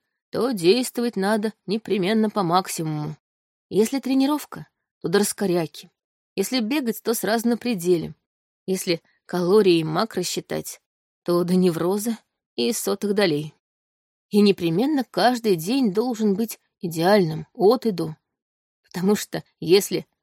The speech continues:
зо — жизнь, то идеальное. Иначе все и вся обесценивается. Ок, ну съела ты сегодня что-то, не вписывающееся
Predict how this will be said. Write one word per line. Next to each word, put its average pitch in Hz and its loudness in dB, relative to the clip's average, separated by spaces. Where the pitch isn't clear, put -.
зо — 170 -4
жизнь, 214 0
то 208 6
идеальное. 180 2
Иначе 240 0
все 156 -4
и - -4
вся 220 -2
обесценивается. 170 -2
Ок, 180 0
ну 208 -4
съела 214 2
ты 202 -6
сегодня 180 -2
что-то, 180 0
не 208 4
вписывающееся 175 0